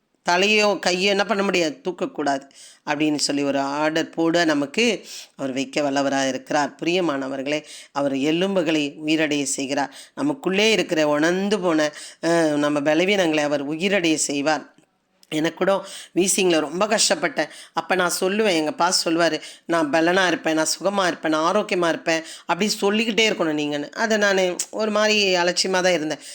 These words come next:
"சரி, சொல்லி தான் பார்ப்போமே" அப்படி சொல்லி, ரொம்ப முடியல, ரொம்ப முடியல. அப்ப சொன்னேன், "நான் பலனா இருப்பேன், நான் சுகமா இருப்பேன், நான் தான் எல்லா வேலையும் செய்வேன், நான் ரொம்ப ஆரோக்கியமா இருப்பேன், நான்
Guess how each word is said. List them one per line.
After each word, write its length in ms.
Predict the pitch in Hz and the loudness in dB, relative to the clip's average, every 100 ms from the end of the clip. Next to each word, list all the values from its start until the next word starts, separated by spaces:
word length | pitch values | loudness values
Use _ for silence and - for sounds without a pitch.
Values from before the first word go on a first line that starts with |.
| - | -8
"சரி, 220 | - 254 | -2 0
சொல்லி 340 | - 180 190 | 2 2 4
தான் 200 | 233 254 | 2 2
பார்ப்போமே" 400 | 226 196 190 170 | 2 0 2 2
அப்படி 180 | 160 156 | 2 0
சொல்லி, 460 | 165 170 175 185 - - - - | -2 0 0 -2 -4 -14 -18 -10
ரொம்ப 600 | 170 - - - 254 285 | -6 -6 -10 -2 2 4
முடியல, 360 | 254 208 165 | 4 4 4
ரொம்ப 300 | 165 196 247 | 2 2 2
முடியல. 400 | 240 170 156 139 - - - | 4 2 0 -2 -10 -20 -6
அப்ப 340 | 170 - - | -6 0 0
சொன்னேன், 360 | - 190 190 156 - - _ - | 2 2 2 0 -6 -20 _ -4
"நான் 340 | 160 156 160 | 0 2 2
பலனா 340 | 156 170 208 196 | 2 2 4 2
இருப்பேன், 360 | 170 156 151 | 0 0 0
நான் 160 | 147 147 - | 0 -2 0
சுகமா 280 | 180 208 | 0 2
இருப்பேன், 280 | 185 160 156 | 0 0 -2
நான் 200 | 151 165 | 2 2
தான் 100 | 202 | 2
எல்லா 180 | 208 170 | 4 2
வேலையும் 280 | 165 165 180 | 2 2 0
செய்வேன், 340 | 151 143 147 - - - | -4 -2 -4 -4 -16 -6
நான் 140 | 160 | -4
ரொம்ப 360 | 170 196 226 202 | -4 0 2 4
ஆரோக்கியமா 380 | 202 196 190 185 | 2 0 0 0
இருப்பேன், 320 | 156 165 160 | 0 0 2
நான் 360 | 160 160 135 | 2 2 -2